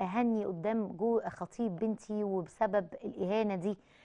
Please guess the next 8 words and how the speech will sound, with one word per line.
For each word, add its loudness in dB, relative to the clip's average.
خطيب 0
بنتي 2
ساب 0
بنتي، -2
أنا 0
قررت 0
إن -2
خلاص، -6